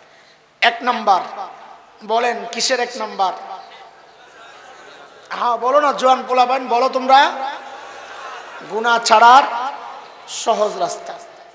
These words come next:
আচ্ছা বলেন, এই যে এখানে বসে আছেন, গুনাহ করতেছেন?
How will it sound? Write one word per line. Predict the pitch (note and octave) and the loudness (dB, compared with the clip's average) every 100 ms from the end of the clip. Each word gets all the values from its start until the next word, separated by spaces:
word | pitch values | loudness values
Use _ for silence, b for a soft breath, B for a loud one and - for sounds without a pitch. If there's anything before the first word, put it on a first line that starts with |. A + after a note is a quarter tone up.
| - b b b b _ | -20 b b b b _
আচ্ছা | C4 B3 - C4 | 0 2 4 4
বলেন, | B3+ C4+ C4 C4 - - - - - - _ - | 4 2 0 -6 -12 -16 -20 -20 -20 -20 _ -4
এই | C#4+ | -2
যে | C#4+ | 2
এখানে | C#4 D4 C#4+ | 2 2 0
বসে | C4+ C4+ C#4 | 2 2 4
আছেন, | C4+ C4+ C#4 B3 | 6 4 2 -2
গুনাহ | B3 C4 C4+ | -2 0 0
করতেছেন? | C#4 - C#4 C4+ | 0 -2 -2 0